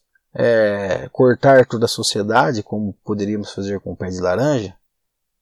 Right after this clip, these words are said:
Obviamente que não, porque aí a coisa fica bem mais complexa. Mas poderíamos estar mais atentos de que é necessário, mais do que nunca,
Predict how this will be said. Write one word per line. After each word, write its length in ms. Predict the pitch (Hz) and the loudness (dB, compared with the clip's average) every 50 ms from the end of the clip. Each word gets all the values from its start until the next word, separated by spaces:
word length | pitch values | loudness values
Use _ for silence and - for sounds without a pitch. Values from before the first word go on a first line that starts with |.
| _ _ | _ _
Obviamente 640 | - - 95 104 107 107 104 98 92 90 - - - | -6 -4 -4 -4 -6 -6 -6 -6 -8 -8 -10 -10 -6
que 100 | - 175 | -4 0
não, 320 | 180 170 165 180 165 - - _ _ | 2 4 4 4 2 0 -4 _ _
porque 260 | - - - - 95 | -12 -12 -10 -8 -8
aí 140 | 92 92 90 | -8 -6 -6
a 80 | 107 | -6
coisa 340 | - - - 131 139 143 156 | -6 -2 0 0 0 0 -2
fica 300 | 139 - - 139 - 135 | -6 -8 -10 -8 -6 -6
bem 180 | 120 113 120 135 | -4 -4 -4 -4
mais 240 | 170 202 202 - - | -4 -6 -6 -8 -8
complexa. 840 | - 131 110 95 - 101 95 90 87 - - - - - - 87 - _ _ _ _ _ _ _ _ _ _ | -10 -10 -10 -8 -8 -6 -6 -6 -6 -8 -8 -10 -10 -8 -10 -10 -14 _ _ _ _ _ _ _ _ _ _
Mas 640 | 110 113 120 135 165 214 254 269 - - - - - _ _ _ _ _ _ _ - | -8 -4 0 2 2 2 2 0 -2 -4 -6 -8 -10 _ _ _ _ _ _ _ -8
poderíamos 600 | - 127 120 127 123 127 143 156 156 139 120 123 | -6 -2 0 2 2 2 2 2 0 0 0 -2
estar 320 | 113 - - 123 113 110 | -2 -4 -4 -4 -4 -4
mais 200 | 110 110 107 101 | -4 -6 -6 -6
atentos 540 | 98 92 - - 123 143 185 180 - 143 127 | -6 -8 -6 -6 -4 -4 -4 -4 -4 -4 -6
de 80 | 123 | -6
que 320 | - - - 123 117 107 107 | -8 -8 -4 -2 0 0 0
é 60 | 107 | 0
necessário, 1080 | 113 123 120 - - - - - 147 131 - - - - 135 123 127 139 147 139 127 117 | 0 0 -2 -2 -4 -4 0 0 0 0 0 -2 -2 2 2 4 4 4 4 2 2 0
mais 300 | 117 110 110 110 110 104 | -2 -4 -4 -4 -4 -4
do 100 | 107 92 | -6 -6
que 140 | - 101 | -6 -6
nunca, 540 | 98 101 104 120 156 196 240 233 - 107 - | -6 -4 -2 0 2 2 2 2 0 -4 -4